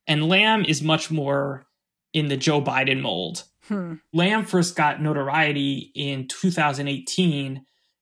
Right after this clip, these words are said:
Speaker 1: He won a special election in a district that had gone something like twenty points for Trump. And he ran as this moderate Democrat.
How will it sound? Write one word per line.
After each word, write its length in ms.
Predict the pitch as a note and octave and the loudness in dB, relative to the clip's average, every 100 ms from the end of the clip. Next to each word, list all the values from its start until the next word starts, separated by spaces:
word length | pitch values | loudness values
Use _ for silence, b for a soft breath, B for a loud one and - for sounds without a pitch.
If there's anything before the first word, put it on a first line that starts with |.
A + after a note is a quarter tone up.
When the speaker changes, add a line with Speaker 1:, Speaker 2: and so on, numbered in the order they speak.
| _ | _
Speaker 1:
He 260 | - - F#3 | -10 0 2
won 680 | E3+ E3+ G3 F#3+ F#3+ G3 G3 - | 4 4 4 4 2 0 -4 -2
a 40 | |
special 600 | - - E3+ F3 G3+ E3+ | -2 0 0 2 2 2
election 520 | D#3 D#3 - - C3+ | 4 0 0 -2 -4
in 140 | C3 C3+ | -4 -6
a 80 | C3 | -6
district 540 | C#3 D3 - D#3+ D3 | -6 -6 -4 -6 -4
that 160 | C#3 C3+ | -6 -6
had 220 | C3+ C3+ | -8 -4
gone 520 | C#3 C#3 C#3 C3+ C3+ | -4 -2 -2 -4 -6
something 320 | - D3 D3+ | -6 -6 -6
like 340 | C#3+ C3+ F3 - | -6 -6 -10 -12
twenty 360 | - D#3 D3+ | -4 -2 -2
points 480 | C3+ - C3+ B2+ - | -2 -4 -6 -4 -6
for 160 | - C3 | -6 -10
Trump. 400 | - - - E3+ _ b b b b b _ | -8 -8 -8 -12 _ b b b b b _
And 440 | C#3+ C3+ B2+ C3 C3 | -6 -4 -4 -4 -4
he 140 | - | -2
ran 340 | D#3 D#3+ E3 E3 | 0 2 4 4
as 140 | C#3+ | 0
this 180 | C#3+ - | -2 -4
moderate 540 | C#3+ D3 D3+ D3+ - | -2 0 2 0 -2
Democrat. 760 | D3 C#3 C3+ - C#3 C3+ C#3 | -4 -4 -6 -8 -6 -4 -6